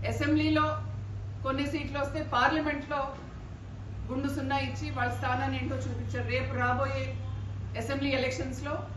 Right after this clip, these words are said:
బీఆర్ఎస్ పరిస్థితి అదే, కాంగ్రెస్ పరిస్థితి కూడా అదే, అదే ఉంది. ఇవాళ ముఖ్యమంత్రి గారు తెలంగాణ రాష్ట్రంలో ఇన్ని హామీలు ఇచ్చి మీరు ఇక్కడ చేయాల్సింది ఏంటి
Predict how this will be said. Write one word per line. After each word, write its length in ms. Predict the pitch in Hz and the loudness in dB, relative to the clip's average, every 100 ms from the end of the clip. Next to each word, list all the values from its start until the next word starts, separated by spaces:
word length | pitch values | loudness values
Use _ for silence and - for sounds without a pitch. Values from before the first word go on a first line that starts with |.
| - - - - | -6 -8 -8 -6
బీఆర్ఎస్ 420 | 233 247 269 269 - | -2 2 4 2 0
పరిస్థితి 440 | 262 240 254 240 247 | -4 -6 -8 -4 -4
అదే, 120 | 294 415 - | -2 -4 0
కాంగ్రెస్ 380 | 233 240 247 - 247 | 2 4 2 -2 -2
పరిస్థితి 340 | 233 - - 208 | -2 -2 -4 -2
కూడా 140 | 226 226 | -2 0
అదే, 140 | 202 202 202 202 | -2 -2 -2 -2
అదే 120 | 202 226 | -2 0
ఉంది. 140 | 208 - - - - - - - - - - - - - - - - - - - - | -2 -2 -2 -2 -2 -2 -2 -2 -2 -2 -2 -2 -2 -2 -2 -4 -4 -4 -4 -4 0
ఇవాళ 180 | 285 330 302 | 6 8 8
ముఖ్యమంత్రి 640 | 254 - 349 349 349 339 311 | 2 2 4 6 6 4 2
గారు 220 | 311 302 339 277 | 4 2 0 -2
తెలంగాణ 460 | 262 294 311 311 294 269 | 0 4 4 6 4 4
రాష్ట్రంలో 420 | 262 - 285 285 269 | 2 2 -2 -2 -2
ఇన్ని 180 | 269 262 | 0 0
హామీలు 380 | 208 240 294 294 294 | 2 2 2 0 -2
ఇచ్చి 200 | - 285 - - - - - - - - - - - - - - - - - - - - 269 | -4 -4 -4 -4 -4 -4 -2 -4 -4 -4 -4 -4 -4 -4 -4 -4 -4 -2 -2 -2 -2 -2 4
మీరు 180 | 330 339 | 6 6
ఇక్కడ 160 | - 330 - | 4 4 4
చేయాల్సింది 600 | 269 311 339 339 339 320 294 | 4 8 8 8 4 4 4
ఏంటి 220 | 294 320 | 2 0